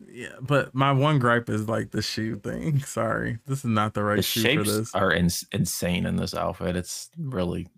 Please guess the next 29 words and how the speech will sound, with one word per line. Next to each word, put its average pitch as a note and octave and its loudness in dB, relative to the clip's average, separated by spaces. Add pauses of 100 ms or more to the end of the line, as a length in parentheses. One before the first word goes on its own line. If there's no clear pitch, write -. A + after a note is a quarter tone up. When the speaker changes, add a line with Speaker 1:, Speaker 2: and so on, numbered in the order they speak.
(120)
Speaker 2:
interesting F2+ -6
to F2+ -6
look F2+ -8
at. F2+ -8 (140)
Speaker 1:
Yeah, C#3 4
that, B2+ -4 (200)
yes, A#2+ -2
yes, D#3 -8
yes, B2+ -10
yes. B2 -12
Speaker 2:
The, F#3 2
Speaker 1:
That's F3+ -4
Speaker 2:
the G2+ 2
Speaker 1:
the - 6
Speaker 2:
big A#2 0
Speaker 1:
dynamic G#2+ 4
Speaker 2:
padding, A2+ 4
Speaker 1:
thing. A2+ -6
Speaker 2:
the E2+ -4
tiny G2 0
ass G2 -2
waist, F2+ -4
and F2+ 2
then F2 4
that F2 0
crazy, F2 -4
like, E2+ -4 (100)
sh-, - -12
shoulder F2+ -4